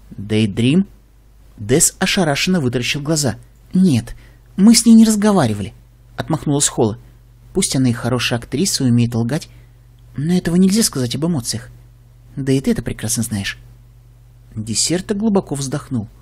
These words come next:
Он раньше никогда не задумывался, сколько раз Диди приходилось говорить нелестные слова в его адрес.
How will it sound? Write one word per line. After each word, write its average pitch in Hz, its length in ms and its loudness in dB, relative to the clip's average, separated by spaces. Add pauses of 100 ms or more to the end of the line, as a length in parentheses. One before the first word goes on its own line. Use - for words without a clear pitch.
(840)
Он 110 140 -2
раньше 190 360 -2
никогда 180 360 0
не 202 120 4
задумывался, 180 720 0
сколько - 460 -4
раз 127 280 2
Диди 120 400 -2
приходилось 165 640 0
говорить 135 400 2
нелестные 151 420 0
слова 139 300 0
в 202 40 0
его 160 320 0
адрес. 180 440 -2